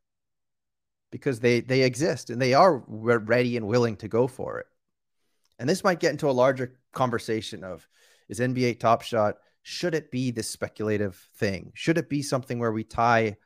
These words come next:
a dollar amount to our values and try to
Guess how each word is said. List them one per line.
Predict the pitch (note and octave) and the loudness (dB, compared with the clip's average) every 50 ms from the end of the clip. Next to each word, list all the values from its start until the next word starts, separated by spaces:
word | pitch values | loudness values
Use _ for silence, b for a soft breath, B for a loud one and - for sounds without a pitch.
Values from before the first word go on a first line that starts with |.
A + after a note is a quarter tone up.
| _ - | _ -10
a | A2 A2 | -10 -4
dollar | G2+ G#2 G2 A2 A2+ A2+ A2 G#2+ | 0 2 4 4 6 4 4 2
amount | G2+ G2 F#2+ F#2+ F#2 D#2+ - | 0 -2 -4 -6 -6 -8 -8
to | - A2 G#2 | -8 -4 -2
our | G2+ G2 F#2 | -2 -2 0
values | F#2 G2+ G#2 A2 G#2+ G2+ F#2+ F#2 F2+ F2+ F2 - - _ _ _ _ _ _ _ _ _ - | 0 2 2 2 2 0 -2 -4 -6 -8 -10 -12 -16 _ _ _ _ _ _ _ _ _ -12
and | G2+ G#2 G2+ G2 F#2+ - | -10 -8 -8 -8 -10 -10
try | - - A2+ A2 A2 A2 G#2+ | -4 0 2 2 2 2 0
to | - - - A2+ G#2 G2 F#2+ F#2 F#2+ | -4 -8 -8 -6 -6 -6 -6 -8 -10